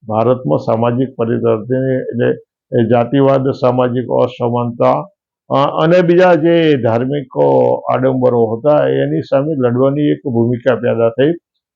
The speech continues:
સાહિત્યનો વિકાસ થયો. શું થયું? અગત્યની બાબત સાહિત્યનો વિકાસ થયો. અ, ઉત્તર ભારતના જે સંત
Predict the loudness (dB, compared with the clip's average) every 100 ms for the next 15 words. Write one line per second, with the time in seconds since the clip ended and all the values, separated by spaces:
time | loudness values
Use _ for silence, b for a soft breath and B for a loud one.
0 | _ -6 0 2 2 2 0 2 2 2
1 | 0 -2 -2 -4 -2 -2 -2 -2 0 -2
2 | -2 -4 0 -2 0 0 0 0 -2 0
3 | 0 0 -2 -2 -2 0 0 -2 _ _
4 | _ _ -2 0 2 0 -2 -8 _ _
5 | -10 -6 0 0 2 2 0 0 0 2
6 | 2 2 4 4 4 2 0 -2 -4 -2